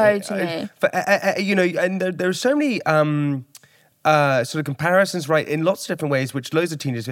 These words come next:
Speaker 2: that sense of fitting in, loads of things, but having this sort of diagnosis that you did just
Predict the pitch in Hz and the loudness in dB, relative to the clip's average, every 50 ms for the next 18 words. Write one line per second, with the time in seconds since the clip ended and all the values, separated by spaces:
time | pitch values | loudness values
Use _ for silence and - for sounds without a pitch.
0 | - 135 147 147 104 - - - 147 131 110 - 107 - - 175 131 135 151 160 | -6 -4 -4 -4 -4 -8 -8 -6 -6 -6 -6 -8 -12 -8 -6 -6 -4 -2 -2 0
1 | 165 160 160 156 143 127 135 143 151 147 - 131 120 147 135 135 135 120 - - | 0 0 0 -2 -4 -2 -2 -2 -2 -2 -4 -6 -6 -4 -4 -4 -6 -6 -8 -10
2 | - - 156 170 175 185 175 165 151 143 143 - - 135 123 110 139 131 131 123 | -10 -6 -6 -4 -4 -2 -2 -2 -2 -4 -6 -6 -8 -10 -4 -2 0 0 0 0
3 | 131 131 127 127 - - 117 101 120 151 180 196 185 147 131 120 120 123 117 - | -2 -4 -4 -4 -6 -8 -10 -8 -8 -8 -8 -6 -4 -4 -6 -4 -6 -8 -10 -8